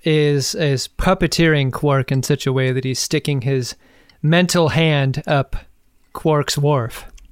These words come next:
<laughs> It's weird,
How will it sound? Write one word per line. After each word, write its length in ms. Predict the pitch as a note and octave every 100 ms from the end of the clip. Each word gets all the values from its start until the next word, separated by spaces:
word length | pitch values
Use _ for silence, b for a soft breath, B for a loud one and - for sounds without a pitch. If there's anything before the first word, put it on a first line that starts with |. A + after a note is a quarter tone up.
| -
<laughs> 40 | - - - - A5 - C6+ C6+ C6+ - C6 - - C#4 - G#3 - F#3+ - - - - - _ _ - - - B B B B
It's 200 | - -
weird, 480 | C#3 F3 D#3+ A#2